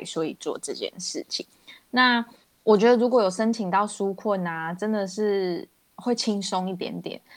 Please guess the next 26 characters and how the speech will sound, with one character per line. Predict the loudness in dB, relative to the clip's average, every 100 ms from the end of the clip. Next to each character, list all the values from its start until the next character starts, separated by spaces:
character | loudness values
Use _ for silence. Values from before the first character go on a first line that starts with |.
| 2
可 | 6
是 | 6
如 | 8
果 | 8
真 | 6
的 | 6
没 | 4
有 | 4 2
申 | 2 0
请 | 0 -4
到 | 4 4
的 | 4
话， | 6 6
我 | 6 2
倾 | 0 -2
向 | 0 0
用 | 0 -2
一 | -2
个 | 0 -2 0
正 | 0 2
面 | 0 -2
的 | -6
说 | 0 2 4
法 | 2 0
去 | -4
想 | -4 -4